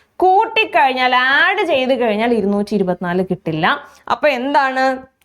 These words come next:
ഇവിടെ വരുന്നത്? മിക്കവാറും ഇതിന്റെ പ്രോഡക്റ്റ് ആയിരിക്കും, മൾട്ടിപ്ലിക്കേഷൻ ആയിരിക്കാം. അപ്പൊ നമുക്ക് എന്താണ്, ഇങ്ങനെ ഒരു ക്വസ്റ്റ്യൻ കിട്ടിയാൽ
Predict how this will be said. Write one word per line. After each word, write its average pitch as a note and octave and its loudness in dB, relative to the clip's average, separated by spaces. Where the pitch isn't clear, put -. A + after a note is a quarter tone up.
ഇവിടെ B3 2
വരുന്നത്? A3 -2
മിക്കവാറും F3+ 0
ഇതിന്റെ G3 0
പ്രോഡക്റ്റ് F#3 2
ആയിരിക്കും, E3 -4
മൾട്ടിപ്ലിക്കേഷൻ F3 -2
ആയിരിക്കാം. D#3+ -4
അപ്പൊ C#4+ 2
നമുക്ക് C#4+ 0
എന്താണ്, D4+ 0
ഇങ്ങനെ G#3+ 0
ഒരു G#3+ 2
ക്വസ്റ്റ്യൻ G#3 -4
കിട്ടിയാൽ G#3 2